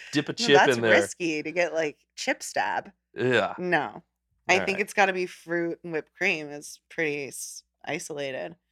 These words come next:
Speaker 2: <laughs> Um, but, oh, I definitely feel like they went and showered together after this. She was
Speaker 1: Mm,
Speaker 2: like, "I,
Speaker 1: mm-hmm.
Speaker 2: we've gotta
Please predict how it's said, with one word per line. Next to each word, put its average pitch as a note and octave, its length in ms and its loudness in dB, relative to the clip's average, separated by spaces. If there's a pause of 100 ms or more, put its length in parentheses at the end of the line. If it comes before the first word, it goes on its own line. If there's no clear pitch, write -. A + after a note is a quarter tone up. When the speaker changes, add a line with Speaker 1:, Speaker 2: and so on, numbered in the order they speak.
(460)
Speaker 2:
<laughs> - 0 - (400)
Um, A#3 320 8 (400)
but, A#3 420 10 (240)
oh, G#3+ 240 12
I A3 120 12
definitely G#3+ 520 8
feel F3+ 140 -2
like D#3+ 160 2
they E3 100 6
went D#3+ 160 0
and C#3+ 80 -8
showered D3 400 8
together F#2 300 -6
after C#2 260 -10
this. - 460 -14 (320)
She A#2+ 140 2
was G#2+ 100 2
Speaker 1:
Mm, F2+ 40 -2
Speaker 2:
like, F3 160 -2
"I, G3+ 280 0
Speaker 1:
mm-hmm. G2+ 140 -4
Speaker 2:
we've C4+ 260 -8
gotta D4 240 -8